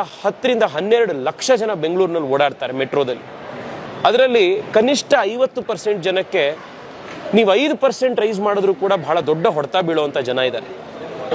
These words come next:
ದಯವಿಟ್ಟು ಅವ್ರಿಗೋಸ್ಕರ, ಯಾರು ನಿಜವಾದ ಶ್ರೀ ಸಾಮಾನ್ಯ ಜನ ಇದ್ದಾರೆ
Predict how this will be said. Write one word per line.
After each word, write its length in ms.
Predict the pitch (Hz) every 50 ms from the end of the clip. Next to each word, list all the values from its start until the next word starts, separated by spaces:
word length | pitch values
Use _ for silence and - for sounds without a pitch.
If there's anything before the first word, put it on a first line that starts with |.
| - - - - 127 131
ದಯವಿಟ್ಟು 480 | 160 208 233 269 285 190 - - 247
ಅವ್ರಿಗೋಸ್ಕರ, 560 | 208 180 196 202 185 190 185 - - 180 165 175 196 - - - - - - - - - - - - - - - - - - 147
ಯಾರು 420 | 151 180 196 220 247 247 226 190
ನಿಜವಾದ 540 | 160 160 180 170 156 170 240 262 269 277 254 254
ಶ್ರೀ 260 | - - - 226 240
ಸಾಮಾನ್ಯ 500 | - 226 202 196 202 214 214 214 208 196
ಜನ 160 | 156 170 160
ಇದ್ದಾರೆ 320 | 175 175 170 151 143 123